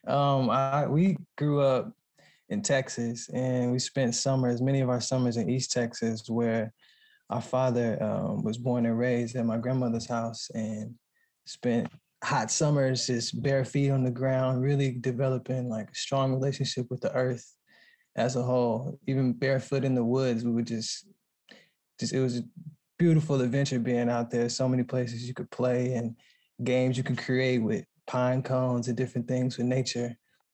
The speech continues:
In extension from that, my father had me and my brother. <laughs> He believed that the boys should work outside and the ladies, uh, handle the cleaning on the,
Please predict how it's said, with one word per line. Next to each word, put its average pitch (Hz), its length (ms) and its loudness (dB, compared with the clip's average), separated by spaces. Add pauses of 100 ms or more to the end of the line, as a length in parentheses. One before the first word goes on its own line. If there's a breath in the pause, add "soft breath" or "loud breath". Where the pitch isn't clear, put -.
In 135 160 0
extension 147 480 0
from 120 220 -2
that, 139 360 2 (360 loud breath)
my 127 120 0
father 127 680 -2 (520)
had 127 280 0
me 135 100 2
and 135 80 2
my 120 120 0
brother. 135 440 2 (200)
<laughs> - 600 -2 (520 loud breath)
He 160 100 2
believed 151 300 6
that 131 80 2
the 139 80 0
boys 151 400 4
should 156 80 4
work 151 240 2
outside 147 640 2
and 135 180 -2
the 135 80 0
ladies, 139 480 0 (200)
uh, 127 80 -2
handle 135 520 0 (460 soft breath)
the 127 80 0
cleaning 147 340 2
on 139 140 2
the, 135 160 0